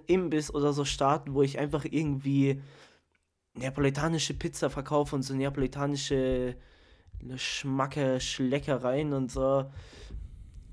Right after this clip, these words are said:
Ja, das wär, das würd ich halt eröffnen. Und wenn, ich würd theoretisch sogar, wenn ich Bock drauf hätte, entweder einen nicen Wein rausbringen, einen nicen Kaffee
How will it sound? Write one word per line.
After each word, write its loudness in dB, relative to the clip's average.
Ja, 6
das 0
wär, 10
das 2
würd 4
ich -2
halt 2
eröffnen. -2
Und -8
wenn, 6
ich -6
würd 4
theoretisch 6
sogar, 4
wenn 0
ich -2
Bock 10
drauf 6
hätte, 2
entweder 4
einen 2
nicen 4
Wein 8
rausbringen, 4
einen 0
nicen 6
Kaffee 4